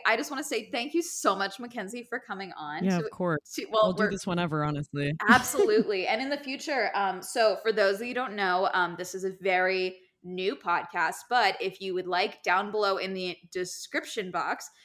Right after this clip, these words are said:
Speaker 1: um, there is actually a link where you can send in voice messages to tell us about your shenanigans, and we can weigh in on your
Speaker 2: That's cool.
Speaker 1: shenanigans.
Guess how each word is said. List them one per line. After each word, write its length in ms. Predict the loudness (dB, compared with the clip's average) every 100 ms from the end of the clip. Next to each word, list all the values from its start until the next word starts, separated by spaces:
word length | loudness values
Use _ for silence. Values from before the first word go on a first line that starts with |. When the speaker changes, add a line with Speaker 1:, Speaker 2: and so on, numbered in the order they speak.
| _ _
Speaker 1:
um, 280 | 0 2 0 2
there 180 | 4 6
is 120 | 6
actually 420 | 2 2 -2 -2 0 -2
a 40 |
link 340 | -2 -6 -8 -10
where 140 | -6 -4
you 180 | -4 -6
can 240 | -8 -10
send 260 | -6 -6 -4
in 160 | -6
voice 360 | -4 -4 -4 -4
messages 480 | -6 -8 -8 -8 -8
to 60 |
tell 260 | -4 0 2
us 240 | 2 0 0
about 160 | 0
your 120 | 0
shenanigans, 520 | -4 -4 -2 0 -2 -2
and 160 | -2
we 120 | 0
can 240 | 0 -2 -2
weigh 240 | 0 0
in 80 | 0
on 160 | 0 -2
your 100 | -4
Speaker 2:
That's 120 | -4
cool. 40 |
Speaker 1:
shenanigans. 760 | -2 -2 -2 -2 -4 -4 -10